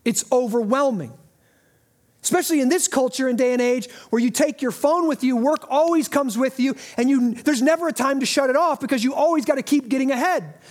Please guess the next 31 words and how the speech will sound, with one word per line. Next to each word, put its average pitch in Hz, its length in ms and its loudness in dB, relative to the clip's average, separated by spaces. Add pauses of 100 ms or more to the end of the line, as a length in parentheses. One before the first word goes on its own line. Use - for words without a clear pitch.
(140)
So - 80 -4
you 262 80 2
can 294 140 0
never 277 240 0
rest. 339 340 0
If 247 100 -4
you 254 120 0
rest, 269 320 0
the 269 60 0
competition 277 680 -2 (220)
will 254 140 0
jump 294 340 0
on 277 180 2
you 262 180 0 (160)
and 262 120 0
you'll 277 100 2
miss 262 420 -2 (140)
your 240 320 0 (160)
move 247 400 0
in 226 220 -2
the 233 60 0
market. 269 420 -2
You'll 220 100 0
miss 233 340 0
your 214 220 0
moment. 262 600 -2 (1900)
So - 160 0
what 233 140 2
do 262 80 0
we 277 100 0
do? 285 380 0